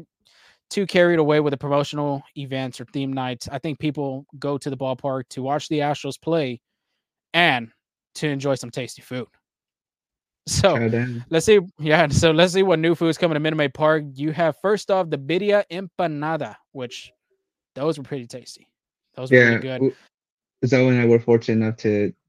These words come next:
Speaker 2: try the food, and that birria empanada was pretty good.
Speaker 1: That one was good. Another item that we had tried was the brisket sliders. Of course, Texas barbecue, like, we had that debate on <laughs> the last episode, Texas or Kansas City,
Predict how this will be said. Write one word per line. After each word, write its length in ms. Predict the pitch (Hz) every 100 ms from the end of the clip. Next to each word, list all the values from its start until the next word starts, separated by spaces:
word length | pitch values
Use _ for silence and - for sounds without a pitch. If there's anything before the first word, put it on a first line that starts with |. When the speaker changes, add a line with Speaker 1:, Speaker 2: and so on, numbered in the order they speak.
| _
Speaker 2:
try 200 | - 104
the 140 | 95 110
food, 260 | 104 98 98
and 360 | 90 87 - - _ _ _ _ _ -
that 220 | 107 104
birria 260 | 107 107 104
empanada 400 | 110 98 95 90
was 120 | 101
pretty 260 | - 65 50
good. 220 | - - _ _ _ _
Speaker 1:
That 180 | 135 143
one 180 | 175 180
was 180 | 165 143
good. 360 | 127 151 156 156
Another 520 | 147 147 156 160 160
item 300 | 151 156 156
that 160 | 143 139
we 100 | 143
had 160 | 139 127
tried 280 | - 139
was 180 | 143 135
the 80 | 123
brisket 400 | 123 117 - 113
sliders. 580 | - 151 165 170 170 - _ - _ _
Of 140 | 139 135
course, 260 | 170 151
Texas 340 | - 165 - 135
barbecue, 420 | 147 143 139 143
like, 160 | 135 127
we 120 | 135
had 140 | 131
that 120 | 131
debate 460 | 123 120 131 127 135
on 220 | 135 127 120
<laughs> 180 | 160
the 60 | -
last 380 | 131 139 139 147
episode, 400 | 135 131 139 135
Texas 420 | - 175 170 160
or 100 | 147
Kansas 380 | - 156 143 127
City, 360 | - 147 135